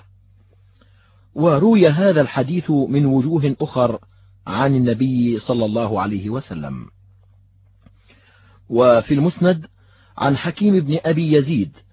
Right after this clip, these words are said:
عن أبيه عن النبي صلى الله عليه وسلم قال: "إذا استنصح أحدكم أخاه فلينصح له". وأما الثاني وهو النصح لولاة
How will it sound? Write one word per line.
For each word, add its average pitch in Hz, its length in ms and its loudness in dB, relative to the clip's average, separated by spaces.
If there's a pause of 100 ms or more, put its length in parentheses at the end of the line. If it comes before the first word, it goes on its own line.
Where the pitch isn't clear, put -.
(380)
عن 127 260 0
أبيه 131 400 0 (520)
عن 107 240 -2
النبي 123 460 0
صلى 170 260 0
الله 156 360 0
عليه 151 320 0
وسلم 139 520 -2
قال: 104 600 -6 (1040)
"إذا 120 220 2
استنصح 180 840 -2
أحدكم 156 920 0
أخاه 139 480 0 (680)
فلينصح 127 1120 0
له". 135 140 -2 (1400)
وأما 180 340 2
الثاني 175 540 0 (480)
وهو 139 280 2
النصح 175 320 -2
لولاة 156 720 4